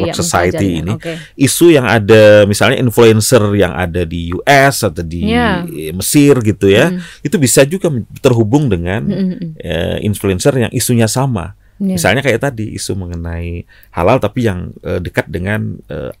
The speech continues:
Speaker 2: haiwani.
Speaker 1: Eh, dan jika misalnya ini ya, Mas, ya, eh, dalam ranah global nih ya, sekarang masyarakat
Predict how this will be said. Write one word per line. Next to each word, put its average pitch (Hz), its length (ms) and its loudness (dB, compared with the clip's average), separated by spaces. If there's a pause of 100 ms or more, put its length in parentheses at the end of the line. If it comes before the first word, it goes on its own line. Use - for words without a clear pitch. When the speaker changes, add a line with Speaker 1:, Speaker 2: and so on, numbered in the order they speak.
(280)
Speaker 2:
haiwani. 90 680 -2
Speaker 1:
Eh, 185 560 -4 (320)
dan 202 240 0
jika 202 400 -4
misalnya 190 560 -6
ini 208 160 -4
ya, 165 80 -4
Mas, 160 160 -6
ya, 160 240 -10
eh, 165 460 -8 (420)
dalam 185 400 0
ranah 180 240 -2
global 175 400 0
nih 165 160 -4
ya, 170 60 -8 (180)
sekarang 185 560 -8 (540)
masyarakat 180 400 -4